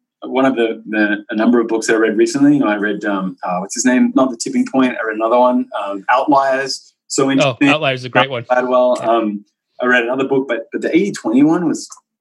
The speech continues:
Speaker 1: really, like, s-, struck home because it got spiritual at the end.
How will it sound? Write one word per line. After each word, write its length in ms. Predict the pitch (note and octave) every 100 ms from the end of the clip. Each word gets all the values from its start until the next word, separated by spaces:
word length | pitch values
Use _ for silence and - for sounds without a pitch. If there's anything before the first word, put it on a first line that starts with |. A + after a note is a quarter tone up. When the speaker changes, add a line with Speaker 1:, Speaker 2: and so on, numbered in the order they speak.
| _ -
Speaker 1:
really, 180 | D#3+ F#3
like, 220 | C#3 A2 - _ _ _ -
s-, 320 | - - -
struck 300 | - D3+ C#3
home 260 | - F#3 -
because 400 | - A2 - - _ - -
it 80 | D4 C#4
got 240 | D4 -
spiritual 560 | - D#4+ G4 - - C#4
at 80 |
the 120 | F4 D4
end. 380 | D4 G#3+ A3